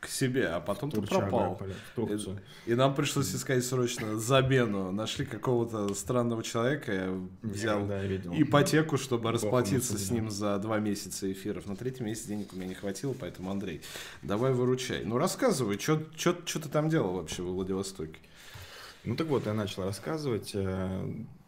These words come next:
Speaker 2: находился в отпуске, и мне, значит, э,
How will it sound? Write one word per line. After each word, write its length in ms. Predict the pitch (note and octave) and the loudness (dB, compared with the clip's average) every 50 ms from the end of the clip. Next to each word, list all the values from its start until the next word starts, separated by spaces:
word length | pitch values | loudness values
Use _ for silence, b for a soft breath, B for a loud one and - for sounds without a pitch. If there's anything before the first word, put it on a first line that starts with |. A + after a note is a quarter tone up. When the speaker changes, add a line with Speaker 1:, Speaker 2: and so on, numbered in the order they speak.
| - | -16
Speaker 2:
находился 640 | - - G#2 G2+ - A2+ A2 A2+ G#2+ G#2 G#2+ - G#2 | -10 -8 -8 -4 -4 -2 0 0 0 0 0 -2 -2
в 80 | A2 C3 | -2 -2
отпуске, 580 | C#3+ D3 - - A2+ - - - G#2 G2+ G2 | -2 -4 -6 -8 -10 -10 -8 -6 -4 -2 0
и 60 | G2 G2 | 0 0
мне, 360 | G2 G#2 A#2 C3 C#3+ C#3 A#2+ | 0 0 -2 -2 -2 -2 -2
значит, 440 | G#2+ G2+ G2+ G2+ G2 - - - - | -2 -2 -2 -2 -4 -6 -10 -10 -8
э, 760 | F#2+ F#2 F#2 F#2 F2+ F2+ F#2 F2+ F2+ F2+ F2+ E2+ F2+ F2 - | -6 -4 -4 -4 -4 -4 -4 -6 -6 -8 -8 -10 -10 -12 -12